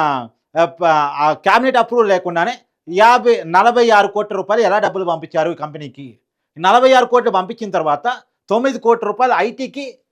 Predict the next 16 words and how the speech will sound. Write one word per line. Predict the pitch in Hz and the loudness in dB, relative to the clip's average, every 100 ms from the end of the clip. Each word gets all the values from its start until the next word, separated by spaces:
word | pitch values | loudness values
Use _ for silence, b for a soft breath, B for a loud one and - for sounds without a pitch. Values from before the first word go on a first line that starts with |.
| _ _ _ _ - 208 | _ _ _ _ -2 0
ట్యాక్స్ | 240 - | 0 -6
కట్టారు. | 190 113 - _ _ _ _ _ _ _ _ _ _ - 190 | -8 -10 -14 _ _ _ _ _ _ _ _ _ _ -8 -2
ఏరా | 226 214 - | 0 -2 -2
ఐటీ | 190 247 | -2 0
అడిగింది, | 220 226 202 113 _ _ _ 143 | 0 0 -6 -10 _ _ _ -6
"మీరు | 202 | -2
బయట | 185 185 | 0 0
దేశాలకి | 240 240 220 214 214 170 | 0 -2 -2 -2 -4 -6
డబ్బులు | 123 160 208 | -2 -2 0
పంపించారు | 226 190 180 175 156 | -2 -4 -4 -6 -4
కాబట్టి | 147 147 - _ _ _ _ _ | -6 -8 -16 _ _ _ _ _
మీరు | 160 208 202 | -2 2 2
ట్యాక్స్ | - 185 214 202 | 0 -2 -2 -4
కట్టాలి | 196 190 185 | -4 0 0
మాకని" | 175 165 160 156 | -2 -2 -6 -8
చెప్పేసి | 156 165 190 | -10 -8 -8